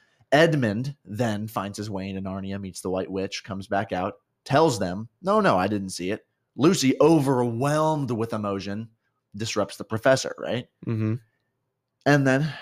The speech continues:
Speaker 1: he sits them down, and he's like, "I see that you two," sits Peter and Susan, the older two siblings, down, says, "I see you two have interrupted the delicate balance of my housekeeper."
Speaker 2: Yes.
Speaker 1: Right? "So what the heck is
Speaker 2: <laughs>
Speaker 1: going on?" As he sits there smugly smoking his pipe.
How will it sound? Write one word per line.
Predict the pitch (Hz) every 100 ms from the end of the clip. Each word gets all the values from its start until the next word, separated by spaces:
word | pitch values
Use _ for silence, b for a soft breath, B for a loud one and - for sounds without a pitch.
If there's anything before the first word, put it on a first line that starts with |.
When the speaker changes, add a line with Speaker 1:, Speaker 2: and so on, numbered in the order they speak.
| -
Speaker 1:
he | 117 113
sits | 110 - 110
them | - 139
down, | 107 82 107
and | 123
he's | 92 92 92
like, | 90 - -
"I | 117
see | 120 104
that | 90
you | 101
two," | 113 82 98
sits | 101 90
Peter | - 117 98 92
and | 92
Susan, | 101 92 101
the |
older | 107 107 92
two | - 85 92
siblings, | - 92 85 92
down, | 87 80 95
says, | - 85 - b b b b b _ -
"I |
see | 110 117
you | 104 98
two | - 95
have | 92 92 87
interrupted | 101 98 95 101
the | 92
delicate | 90 90 101 98
balance | 80 80 98
of | 104
my | 113
housekeeper." | 139 147 143 87 - - - -
Speaker 2:
Yes. | 107 95
Speaker 1:
Right? | 95 107
"So | -
what | 95 110
the | -
heck | 110
is | 151 104
Speaker 2:
<laughs> |
Speaker 1:
going | 117 113
on?" | 110 98
As | 95
he | 95
sits | 110
there | 107 101
smugly | - 110 113 110
smoking | - 98 101 95
his | -
pipe. | - 85 85